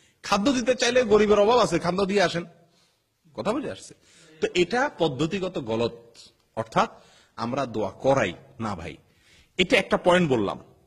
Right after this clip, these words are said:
যে বিনিময় নিয়ে দোয়া। মৌলভী সাহেবও বিনিময়, তাকেও দেওয়া হয়, যারা আসে তাদেরকেও দেওয়া হয়। হয়তো মৌলভী সাহেবের ক্যাশও দেওয়া হয়, প্যাকেটও দেওয়া হয়, আর সাধারণ মানুষ হয়তো শুধু প্যাকেট দেওয়া হয়। পার্থক্য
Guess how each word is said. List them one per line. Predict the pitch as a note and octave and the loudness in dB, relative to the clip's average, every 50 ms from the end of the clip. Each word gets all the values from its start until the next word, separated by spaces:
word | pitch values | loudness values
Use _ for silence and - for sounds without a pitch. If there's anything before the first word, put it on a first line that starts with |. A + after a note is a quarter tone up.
| _ _ - | _ _ -16
যে | B2 G#2 A#2 B2 B2+ C#3 E3+ G3 - - - _ _ _ _ _ - | -10 -4 -2 0 0 0 0 -2 -6 -10 -20 _ _ _ _ _ -12
বিনিময় | A2 A2+ F3+ G3 A3 A3 G#3+ G3 F3 | -6 -2 0 0 2 0 0 -2 -2
নিয়ে | D3 C3 A#2 G2+ F2+ | -4 -4 -6 -6 -8
দোয়া। | E2+ D#2 - - _ _ _ _ _ _ _ _ _ _ _ _ _ _ _ _ _ C3+ | -8 -10 -12 -14 _ _ _ _ _ _ _ _ _ _ _ _ _ _ _ _ _ -2
মৌলভী | C#3 C#3 D3 D3+ D3+ | 0 2 2 2 2
সাহেবও | - F#3 F#3 G3 F#3+ | 2 0 2 2 0
বিনিময়, | F#3 F#3+ F#3+ F#3+ F#3+ F#3+ F#3 F#3+ F#3+ G#3 - - _ - | 0 0 0 0 -2 -2 -2 -4 -6 -8 -12 -16 _ -6
তাকেও | - D3+ - F3+ F#3+ F#3+ | -6 -2 0 2 2 4
দেওয়া | F#3+ G3+ G#3 G3 | 4 4 4 4
হয়, | A3 B3+ E4+ - - - - _ _ _ - G2+ | 2 0 -2 -4 -8 -20 -20 _ _ _ -10 -4
যারা | - F#3+ E3 F3 F3 | -2 -2 0 0 -2
আসে | D#3+ E3 F#3 | -2 -2 -2
তাদেরকেও | F3 D#3 C#3 C#3+ C3+ B2 C#3+ C3 | -2 -2 -2 -2 -2 -2 -2 -2
দেওয়া | G#2 G2+ F#2 F2 | -2 -2 -4 -6
হয়। | E2+ - - | -8 -6 -4
হয়তো | C3 D3 F3+ | -4 -2 -2
মৌলভী | E3+ D#3+ D#3+ D#3+ E3 D#3 | 0 0 0 0 0 0
সাহেবের | E3+ F3+ F3 F#3 F3 - - | 0 -2 -2 -2 -4 -4 -2
ক্যাশও | - E3 D#3+ C#3 G3 G3 | 0 0 0 0 0 0
দেওয়া | F3+ G3 G3+ G3+ | 0 2 0 2
হয়, | F3+ G#3+ G#3 | 0 0 -2
প্যাকেটও | G#3 F3+ E3+ - F#3 G3+ | -2 -2 -2 -2 -2 -2
দেওয়া | G3+ G3+ G#3 G3+ G3+ | 0 0 0 2 2
হয়, | G#3 B3 C#4+ - - - - _ _ _ - | 0 0 -2 -4 -8 -14 -20 _ _ _ -8
আর | C3+ D3 | -8 -8
সাধারণ | - - - D3+ E3 F#3 F#3+ | -4 -2 -2 0 0 0 -2
মানুষ | F#3+ F#3 F3+ - F#3+ | -4 -8 -6 -4 -4
হয়তো | F#3 F3+ F3+ F3 | -4 -4 -4 -6
শুধু | - E3+ E3 | -8 -8 -8
প্যাকেট | D#3+ E3 D#3+ - D#3+ C3 A2+ | -6 -6 -4 -4 -4 -4 -4
দেওয়া | G#2 A2 G2 | -4 -4 -4
হয়। | G2 G2+ | -2 -2
পার্থক্য | - C#3 - - F#3 E3 - A3 C4 D#4 - - | -2 -2 -2 -2 -4 -2 2 2 2 2 0 -4